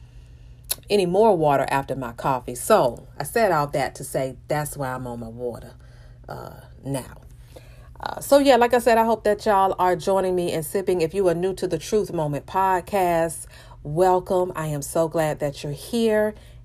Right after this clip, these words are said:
and I'm not sure how you got here, but I'm glad you're here, okay? And I feel like you're gonna stay a little while, get comfortable, and, you know,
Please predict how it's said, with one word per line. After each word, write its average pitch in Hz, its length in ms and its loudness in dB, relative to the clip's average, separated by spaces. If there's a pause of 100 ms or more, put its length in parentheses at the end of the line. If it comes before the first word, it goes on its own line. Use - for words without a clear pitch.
(120)
and 170 360 -2
I'm 151 220 -4
not 160 260 0
sure 170 800 0 (800)
how 202 240 2
you 190 160 -2
got 202 280 2
here, 120 240 -10 (760)
but 147 180 -4
I'm 139 120 -4
glad 135 400 -8
you're 117 100 -16
here, 120 220 -12 (200)
okay? 135 420 -6
And 127 120 -8
I 120 80 -8
feel 156 260 -4
like 135 420 -8 (760)
you're 135 100 -10
gonna 131 160 -8
stay 139 320 -6
a 123 60 -8
little 117 240 -12
while, 120 300 -14
get 139 200 -8
comfortable, 123 600 -8
and, 117 200 -12
you 302 80 -6
know, 165 320 -2